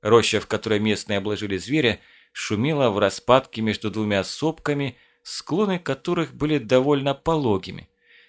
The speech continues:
Но де Ботерн готов был ставить в заклад свою треуголку против соломенной шляпы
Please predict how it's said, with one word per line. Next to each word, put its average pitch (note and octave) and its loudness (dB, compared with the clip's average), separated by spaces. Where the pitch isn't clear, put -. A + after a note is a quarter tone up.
Но F3 -2
де G3 0
Ботерн F#3 2
готов E3 -2
был C#3 2
ставить C#3+ 0
в B2 -4
заклад C3 0
свою B2 -2
треуголку B2 2
против A2+ -2
соломенной A2+ 2
шляпы G#2+ 2